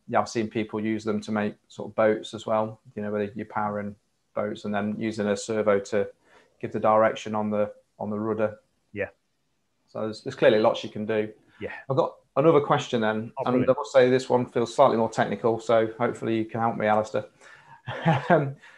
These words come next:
Speaker 1: so again, going back to the, um, stepper motor.
Speaker 2: Okay.
Speaker 1: If we've got a six-wire stepper motor, how would they connect? I'm not sure I've seen a six-wire one.
Speaker 2: Um,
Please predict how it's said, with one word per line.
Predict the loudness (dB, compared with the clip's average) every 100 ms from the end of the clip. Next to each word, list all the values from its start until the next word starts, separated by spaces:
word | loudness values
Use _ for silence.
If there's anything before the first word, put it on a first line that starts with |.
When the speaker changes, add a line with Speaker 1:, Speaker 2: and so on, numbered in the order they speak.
| _
Speaker 1:
so | 0 4 4 0 _ -10
again, | 0 2 2 0 -4
going | 2 4
back | 6 4 0
to | 0 2 2
the, | 0 2 4 6
um, | 6 4 -4 _
stepper | -4 -2 0
motor. | -2 -2 -2 -4 -6 _ _ -10
Speaker 2:
Okay. | -8 -8 -10 _ _ _ _ _ _ _ _ -2
Speaker 1:
If | 2
we've | 6
got | 6 4 2
a | -4 -4 -10
six-wire | -6 -4 -4 2 6 6 4 0 -6
stepper | -12 -8 -4 -2
motor, | -2 -2 -4 -4 -8 _ _ _ _ _ _ _ _ _
how | -2 4 4
would | 6 4
they | 6 4
connect? | 2 -2 -2 -6
I'm | -4 -2
not | -2
sure | 0 4 4
I've | 4 -6 _ _ _ _ _ _ -20
seen | -10 -4 -4
a | -4
six-wire | -8 -4 -2 0
one. | -2 -6 -8 _ _ _ _ _ _ _ _ _ _ _ _ _ _ _ _ _
Speaker 2:
Um, | 0 2 0 -2